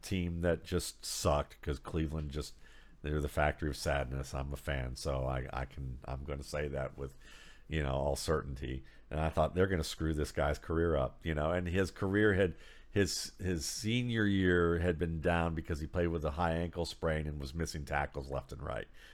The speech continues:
So he wasn't getting the love that his earlier film, you just saw this guy and you're going, "He can play at the line and run blitz and just, and wrap people up." He has unbelievable, like, movement within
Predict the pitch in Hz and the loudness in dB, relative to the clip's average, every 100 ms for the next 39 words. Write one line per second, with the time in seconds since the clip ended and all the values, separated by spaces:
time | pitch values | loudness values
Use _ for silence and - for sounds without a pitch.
0 | - - 92 85 85 92 87 98 98 87 | -8 4 8 8 6 2 4 4 2 -2
1 | 87 90 82 73 73 78 87 90 87 80 | 0 0 -2 -4 -4 4 8 10 10 6
2 | 73 76 71 - - - - - 90 78 | 2 0 0 -4 -20 -20 -16 0 2 2
3 | - 101 104 95 87 - 92 82 80 80 | 4 8 8 8 6 6 4 4 4 -2
4 | 78 82 - 92 82 80 87 80 78 76 | -2 0 6 6 6 2 2 2 2 2
5 | 73 67 - - - - 269 135 107 113 | 2 -2 -12 -20 -6 0 2 2 8 10
6 | 95 - 80 76 90 98 104 104 107 107 | 10 8 4 6 8 8 8 6 2 -8
7 | - - 82 71 69 64 85 98 107 104 | -10 0 0 0 -6 -2 4 4 4 8
8 | 104 117 - - - - - - 80 80 | 8 8 4 -10 -12 -20 -16 -2 0 0
9 | 78 78 - - 80 78 78 87 - 92 | 0 -2 -2 -8 -4 -2 2 2 2 -2
10 | 87 80 82 90 90 - - - 92 87 | 0 2 6 6 6 -4 -14 2 4 4
11 | - 101 110 113 101 92 95 92 82 87 | 4 4 4 4 4 6 4 4 4 6
12 | 82 80 80 78 - - - - - - | 6 4 4 2 -2 -18 -20 -20 -16 -8
13 | 90 98 107 92 95 85 87 85 92 85 | 0 2 4 2 -2 0 0 0 0 0
14 | 82 78 | 0 -2